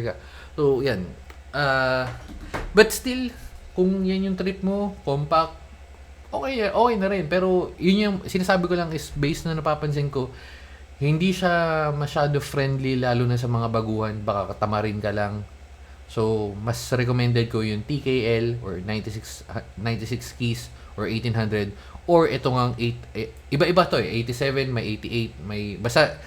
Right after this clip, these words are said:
type nyo lang mechanical keyboard, ah, mecha-, mechanical keyboard T K L. Or check nyo yung mga lalabas nating keyboard.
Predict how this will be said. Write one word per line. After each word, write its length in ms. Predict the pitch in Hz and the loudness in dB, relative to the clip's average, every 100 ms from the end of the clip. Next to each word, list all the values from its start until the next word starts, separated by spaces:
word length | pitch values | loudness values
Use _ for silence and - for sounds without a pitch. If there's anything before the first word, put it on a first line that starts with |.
| - - | -18 0
type 240 | 139 139 | 0 4
nyo 80 | 151 | 6
lang 160 | 147 139 120 | 8 6 2
mechanical 460 | 123 127 123 127 120 | 2 4 2 2 2
keyboard, 400 | 117 117 117 101 - | 2 4 2 0 -2
ah, 480 | 104 98 98 95 | -2 0 -2 -4
mecha-, 320 | 101 104 113 107 | -6 -6 -6 -4
mechanical 400 | 117 131 131 123 | 0 0 2 0
keyboard 400 | 120 120 117 110 | 2 0 0 0
T 80 | 110 | -2
K 400 | 104 104 101 101 | 0 0 0 -2
L. 60 | 101 - - - | -6 -12 -14 0
Or 240 | 311 311 - - - - - - - | 2 2 0 -10 -20 -20 -20 -20 -4
check 240 | - 294 | -2 -2
nyo 160 | 247 240 | 0 2
yung 80 | 220 | 2
mga 160 | 190 165 | 2 0
lalabas 240 | 156 143 117 | 0 -4 -4
nating 240 | 104 156 170 | -6 -6 -8
keyboard. 480 | 262 226 127 110 | -6 0 2 4